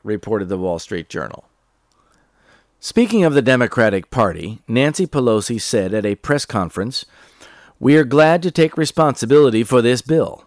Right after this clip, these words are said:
and the credit. But the real credit goes to the Catholic bishops, my friends, whose aggressive campaign handed the vote to the Democrats."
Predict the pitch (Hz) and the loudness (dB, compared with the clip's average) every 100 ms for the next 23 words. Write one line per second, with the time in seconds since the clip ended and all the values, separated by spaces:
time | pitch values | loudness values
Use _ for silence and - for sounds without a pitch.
0 | _ 123 131 131 127 151 147 - - _ | _ 0 0 0 -2 0 -2 -4 -16 _
1 | _ _ _ _ - - 127 135 123 170 | _ _ _ _ -10 -2 2 4 4 4
2 | 196 - 113 110 - 135 135 131 131 110 | 4 2 0 0 2 4 4 2 -2 -4
3 | 101 135 156 - 160 139 110 107 - 98 | -2 -2 -2 -4 -4 -4 -2 -4 -6 -6
4 | 95 - 98 98 110 - - - - 139 | -4 -2 -4 -4 -8 -14 -20 -20 -4 0
5 | 127 110 92 135 165 - 160 - 151 165 | 2 2 0 0 0 0 -4 -4 -4 -4
6 | 147 139 120 95 87 87 143 151 151 143 | -4 -6 -4 -6 -10 -4 -2 0 0 0
7 | 139 120 104 101 110 117 113 110 101 92 | 0 2 0 0 -4 -2 0 -2 -4 -8
8 | 82 - | -10 -14